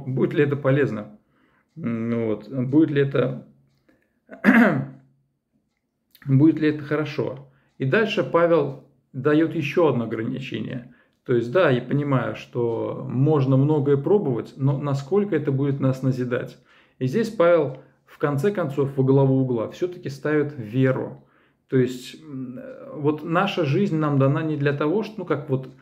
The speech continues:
какой вывод отсюда можно сделать? Что наша жизнь дана нам не для того, чтобы попробовать, ну, даже и будучи верующими,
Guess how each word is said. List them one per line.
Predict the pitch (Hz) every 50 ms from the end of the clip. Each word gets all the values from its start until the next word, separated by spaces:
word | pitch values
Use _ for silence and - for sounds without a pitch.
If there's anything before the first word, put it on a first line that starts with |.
| _ _ -
какой | 143 139 139 165 160
вывод | 131 143 196 202 165 135 -
отсюда | 135 127 - - 143 127 127
можно | 127 123 117 120 127 123
сделать? | - 117 117 110 107 107 -
Что | - - 147
наша | 156 175 170 - 165 147
жизнь | 131 156 196 196 160 143
дана | 131 135 139 156 156
нам | 143 139
не | 139 139
для | 139 139 147
того, | 143 143 170 196 214
чтобы | 202 - 160 143 135 139
попробовать, | 139 131 135 - 147 156 160 139 123 110 113 113 - - _ _ _ _ _ -
ну, | 220
даже | 202 214 185 165 185
и | 180
будучи | 165 180 170 165 - - -
верующими, | 135 127 135 139 127 120 117 - - 135 127 127 120 -